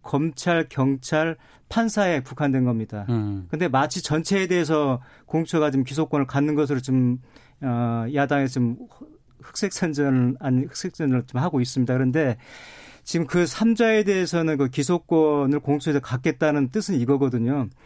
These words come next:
Speaker 1: 그분들은 사법권을 행사하는 사람들입니다.
Speaker 2: 네.
Speaker 1: 검찰, 경찰, 판사 등. 그래서 자의적인 사법권 남용을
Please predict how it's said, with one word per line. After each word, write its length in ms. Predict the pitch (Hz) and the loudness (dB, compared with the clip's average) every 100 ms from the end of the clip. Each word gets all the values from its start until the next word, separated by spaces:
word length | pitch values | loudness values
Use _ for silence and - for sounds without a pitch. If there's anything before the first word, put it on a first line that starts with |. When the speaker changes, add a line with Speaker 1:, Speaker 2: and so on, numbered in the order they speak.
| - - | -20 -6
Speaker 1:
그분들은 480 | 170 180 175 175 | -2 0 0 0
사법권을 720 | 156 - 208 214 - 185 170 156 | -2 -2 0 0 0 0 0 0
행사하는 400 | 185 185 175 156 | 0 0 -2 -2
사람들입니다. 720 | 143 135 120 117 110 123 123 | 0 0 0 -2 -2 -4 -4
Speaker 2:
네. 100 | 127 | 0
Speaker 1:
검찰, 540 | 117 131 127 - 135 131 | 2 2 0 -2 -2 -2
경찰, 520 | 127 127 127 160 160 | 0 0 0 0 -2
판사 320 | 139 165 170 | -2 -2 -2
등. 120 | 139 120 | -2 -2
그래서 360 | 117 131 131 120 - - - - | -2 -2 -4 -4 -12 -20 -20 -18
자의적인 680 | - 135 143 165 170 170 170 | -4 0 2 2 0 0 0
사법권 600 | 147 170 180 - 180 165 | -2 -4 -4 -2 -2 2
남용을 720 | 147 131 131 127 147 160 165 | 2 4 4 4 2 0 -4